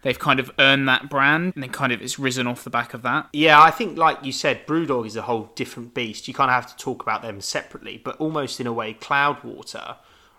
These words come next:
Speaker 2: aren't that far behind them, not on volume, but in ter-, and, and they're probably, they're obviously not as well known to the average person because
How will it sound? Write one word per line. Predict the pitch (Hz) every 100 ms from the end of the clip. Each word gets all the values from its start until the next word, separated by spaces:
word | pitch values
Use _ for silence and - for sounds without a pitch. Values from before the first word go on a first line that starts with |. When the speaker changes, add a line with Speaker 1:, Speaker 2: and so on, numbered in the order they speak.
| _ 143
Speaker 2:
aren't | 147 170 165
that | 139 -
far | - 135 120
behind | 117 147 139 117 101
them, | 104 98
not | 131 180
on | 165 147
volume, | 120 - 156 151 120 - - 147 127 _
but | -
in | 131 123
ter-, | - 151 -
and, | 127 120 - - -
and | 135 143
they're |
probably, | 143 185 160 139
they're | 131 143
obviously | 165 131 131
not | 120 135
as | 123
well | 120
known | 110 117 110
to | 98
the | 117
average | 104 104
person | - 123 120 104
because | 98 - 120 -